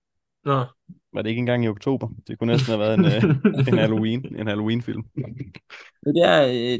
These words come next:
Speaker 3: det er niogtyvende oktober.
Speaker 2: Mm.
Speaker 3: Hvad, hvad, hvad synes I to så om, øh, om Forgotten Silver, Frederik og Esben?
Speaker 1: Ja, øh, jeg hedder Esben, og vi, i dag har vi selvfølgelig vor-, os alle tre med igen, igen.
Speaker 2: <laughs>
Speaker 1: Øh,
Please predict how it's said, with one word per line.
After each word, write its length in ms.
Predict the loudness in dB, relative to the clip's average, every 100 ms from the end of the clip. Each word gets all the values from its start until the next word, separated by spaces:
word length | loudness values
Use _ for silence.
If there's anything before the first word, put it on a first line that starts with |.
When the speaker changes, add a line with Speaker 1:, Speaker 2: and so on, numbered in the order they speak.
| -2
Speaker 3:
det 240 | 0 2
er 40 | 0
niogtyvende 520 | 0 0 0 -2 -2
oktober. 460 | -6 -8 -10 -14 _ _ _ _
Speaker 2:
Mm. 300 | -4 -2 -4 -12 _ _ _ _ _ _ _ _ _ _ _ _ _ _ _ 0
Speaker 3:
Hvad, 400 | 8 10 10 10
hvad, 180 | 8 6
hvad 140 | 6
synes 260 | 4 2 2
I 100 | 2
to 200 | 4 2
så 180 | 0 -4
om, 360 | -2 -2 0 2
øh, 240 | 2 2
om 120 | 0
Forgotten 380 | -4 0 0 0
Silver, 400 | -4 -6 -4 -6
Frederik 480 | -4 0 0 0 -4
og 120 | -6
Esben? 300 | -8 -10 -14 _ _ _ _ _ _ _ _ _ _ _ _ -20 -20 _ -18 -2
Speaker 1:
Ja, 180 | 2 2 2
øh, 340 | 4 6 6 2 -8 _ _ _ -2
jeg 160 | 2
hedder 200 | 6 6
Esben, 320 | 2 -2 -14 -12
og 220 | -2 0 2
vi, 340 | 0 -4 -6 -2
i 40 |
dag 220 | 2 2
har 100 | 2
vi 260 | -2 -6 -12
selvfølgelig 520 | -8 -4 -2 -4 -4
vor-, 140 | -8
os 220 | -6 -4 -2
alle 140 | -2
tre 200 | -2 0
med 240 | 0 0 -2
igen, 240 | -6 -4
igen. 240 | -2 -4 -4
Speaker 2:
<laughs> 120 | -2
Speaker 1:
Øh, 280 | 0 -2